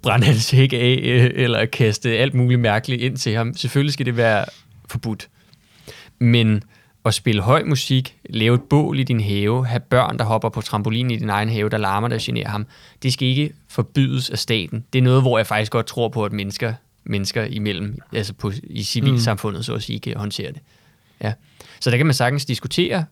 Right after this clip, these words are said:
Speaker 1: øh, sådan lidt mere, ja, civilsamfunds-, øh, mæssigt, om m-, man skal tage hensyn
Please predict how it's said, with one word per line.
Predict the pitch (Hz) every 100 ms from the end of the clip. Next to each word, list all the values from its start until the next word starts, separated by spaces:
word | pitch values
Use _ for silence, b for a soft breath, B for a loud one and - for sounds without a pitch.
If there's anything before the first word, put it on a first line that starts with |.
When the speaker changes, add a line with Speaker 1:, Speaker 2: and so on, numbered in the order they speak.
| _
Speaker 1:
øh, | 123 107 101 101 127 b b -
sådan | - 120 107
lidt | 107 107
mere, | 107 101 104 107 -
ja, | 117 110
civilsamfunds-, | - 127 147 147 127 117 120 113 - -
øh, | 117 110 110 - 117
mæssigt, | 113 107 120
om | - 110 104 127 117
m-, | - -
man | 113 107
skal | - 107
tage | 101 98 -
hensyn | 175 214 - 135